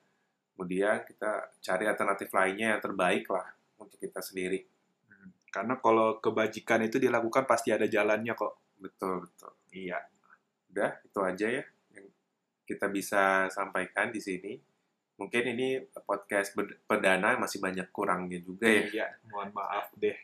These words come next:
Speaker 2: Mungkin kalau teman-teman punya saran atau dukungan, bisa langsung aja komen di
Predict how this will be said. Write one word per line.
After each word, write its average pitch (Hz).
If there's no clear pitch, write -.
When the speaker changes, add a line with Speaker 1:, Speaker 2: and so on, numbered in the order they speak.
Speaker 2:
Mungkin 123
kalau 120
teman-teman 113
punya 110
saran 120
atau 107
dukungan, 117
bisa 107
langsung 110
aja 110
komen 110
di 104